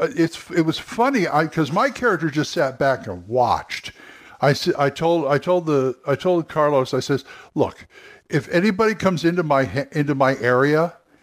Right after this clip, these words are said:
and tries to start trouble, I'll take care of it. But unless they're do, they're gonna do, I'm not gonna go, I'm not gonna join the, join in the fight. I just wanna watch and see who's good."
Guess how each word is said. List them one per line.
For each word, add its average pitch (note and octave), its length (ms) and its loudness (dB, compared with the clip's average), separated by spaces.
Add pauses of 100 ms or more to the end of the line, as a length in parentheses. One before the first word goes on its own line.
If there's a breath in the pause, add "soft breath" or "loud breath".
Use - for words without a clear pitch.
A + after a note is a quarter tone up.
and C3 140 -4
tries D3 260 0
to D#3+ 60 -12
start C#3 300 -2
trouble, C3 560 0
I'll D#3+ 140 0
take D#3 280 -2
care C#3+ 240 2
of A2+ 80 0
it. G2+ 140 -6
But A#2+ 240 -4 (100)
unless E3 420 0
they're G3 160 0
do, F3+ 280 0
they're D3+ 160 2
gonna C#3+ 220 4
do, C3+ 100 -4
I'm D#3 200 2
not G3+ 240 0
gonna C#3+ 320 2
go, D3 320 -4
I'm D3+ 140 2
not G3 120 2
gonna F3 200 2
join C3+ 260 2
the, B2 160 -2 (320)
join B2+ 240 2
in B2 60 0
the A2 100 -4
fight. A#2+ 280 0
I D#3+ 100 2
just A#3+ 220 -2
wanna D#3 160 2
watch - 580 -2 (560 loud breath)
and C#3 160 0
see F3+ 200 0
who's B2+ 280 -2
good." G#2+ 400 -2